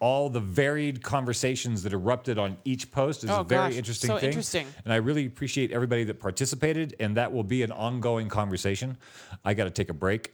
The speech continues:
Speaker 1: I've just been responding to people and doing research nonstop for the last seventy-two hours.
Speaker 2: Yeah.
Speaker 1: So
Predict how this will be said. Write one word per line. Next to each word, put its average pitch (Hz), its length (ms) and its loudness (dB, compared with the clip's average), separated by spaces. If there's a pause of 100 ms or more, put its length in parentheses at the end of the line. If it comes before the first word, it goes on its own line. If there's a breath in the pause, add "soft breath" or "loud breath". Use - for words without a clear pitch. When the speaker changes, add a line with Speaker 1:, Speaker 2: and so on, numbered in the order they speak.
Speaker 1:
I've 82 120 -4
just 87 200 -4
been 90 340 -2
responding 107 680 0
to 113 100 -2
people 113 460 0
and 95 180 -2
doing 101 260 2
research 107 640 -2
nonstop 101 640 -2
for 104 140 -2
the 90 100 0
last 90 320 0 (300)
seventy-two 95 500 -2
hours. 131 400 -2
Speaker 2:
Yeah. 175 220 -2 (240 loud breath)
Speaker 1:
So 95 380 2